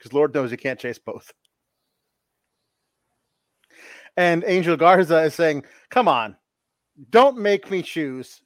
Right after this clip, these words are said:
between my glory and my penis, because that is something a true friend would never do."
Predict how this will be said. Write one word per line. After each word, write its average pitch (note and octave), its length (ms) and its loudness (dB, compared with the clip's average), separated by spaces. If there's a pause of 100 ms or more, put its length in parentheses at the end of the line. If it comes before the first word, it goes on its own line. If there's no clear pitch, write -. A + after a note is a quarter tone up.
(240)
between E3 300 -8
my D#3+ 140 -2
glory E3 380 -4
and C#3+ 80 -6
my C#3+ 100 -6
penis, A2+ 440 -18
because D#3 440 -4 (320)
that A3 280 2 (120)
is E3 160 -8
something G3+ 400 -2
a D#3+ 80 -10
true A3+ 280 -12
friend D#3+ 380 -8
would A#2+ 200 -14
never C3 280 -8
do." G2+ 240 -20